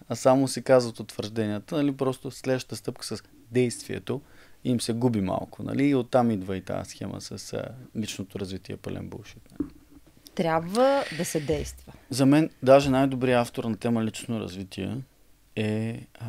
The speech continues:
Speaker 1: Марк Аврелий. Той въобще не е мислил, че пише лично развитие, човек си е писал за себе си.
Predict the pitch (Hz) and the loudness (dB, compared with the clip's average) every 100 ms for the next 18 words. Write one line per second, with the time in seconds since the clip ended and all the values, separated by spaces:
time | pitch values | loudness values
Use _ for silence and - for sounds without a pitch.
0 | 107 110 107 - 101 98 92 87 92 - | -6 -4 -4 -4 -6 -4 -6 -8 -14 -20
1 | - - _ _ - _ _ - _ 143 | -20 -20 _ _ -20 _ _ -20 _ 2
2 | 127 117 - 151 143 131 131 - 107 95 | 2 0 2 4 4 4 2 0 -4 -6
3 | - - 104 107 107 - 113 101 110 120 | -6 -6 -2 -2 -4 -4 -4 -4 -4 -4
4 | 135 123 117 117 - - 113 - 117 107 | -6 -4 -4 -4 -6 -10 -10 -6 -6 -6
5 | 107 - 101 95 - 117 | -6 -4 -4 -4 -8 -10